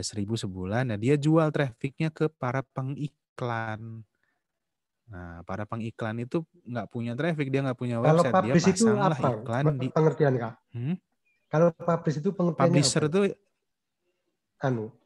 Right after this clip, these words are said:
Speaker 2: eh,
Speaker 1: Eh,
Speaker 2: jual atau
Speaker 1: publish
Speaker 2: beli
Speaker 1: itu kan
Speaker 2: atau gimana?
Speaker 1: jual, jual, jual.
Speaker 2: Oh,
Speaker 1: Publisher
Speaker 2: jual.
Speaker 1: itu yang punya website, ya. Publisher yang punya website
Speaker 2: Oh,
Speaker 1: kita.
Speaker 2: iya, iya.
Speaker 1: Kalau advertiser orang yang mau ngiklan, pengiklan, dia mau beli,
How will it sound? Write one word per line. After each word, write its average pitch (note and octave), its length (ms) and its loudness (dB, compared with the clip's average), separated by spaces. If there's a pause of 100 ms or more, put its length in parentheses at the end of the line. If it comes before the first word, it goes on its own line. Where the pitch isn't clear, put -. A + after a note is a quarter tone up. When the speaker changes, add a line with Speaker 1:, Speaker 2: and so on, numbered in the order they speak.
Speaker 2:
eh, D#3+ 80 0
Speaker 1:
Eh, D#3 160 4
Speaker 2:
jual D#3 320 4
atau D#3+ 160 2
Speaker 1:
publish D3 400 2
Speaker 2:
beli E3+ 80 2
Speaker 1:
itu D3+ 160 0
kan A3 80 4
Speaker 2:
atau D#3 160 -2
gimana? G#2+ 240 -12 (800)
Speaker 1:
jual, C#3+ 480 6
jual, G2+ 300 0 (580)
jual. G#2+ 320 -2
Speaker 2:
Oh, D3+ 80 4
Speaker 1:
Publisher C3 320 4
Speaker 2:
jual. D3+ 80 0
Speaker 1:
itu F#3 80 4
yang F3 80 4
punya C#3+ 240 2
website, A#2+ 560 -2
ya. F#2+ 400 -2 (560)
Publisher B2 320 2
yang D#3 80 4
punya C3+ 240 0
website A2+ 320 -2
Speaker 2:
Oh, - 80 6
Speaker 1:
kita. B2 240 4
Speaker 2:
iya, - 160 -16
iya. - 80 -20 (800)
Speaker 1:
Kalau A2+ 160 0
advertiser C#3 800 0
orang D3+ 240 0
yang C#3 80 -4
mau C#3 240 -2
ngiklan, D3+ 560 -2 (320)
pengiklan, B2+ 640 -4
dia A#2 160 2
mau D3 160 2
beli, C3 480 -2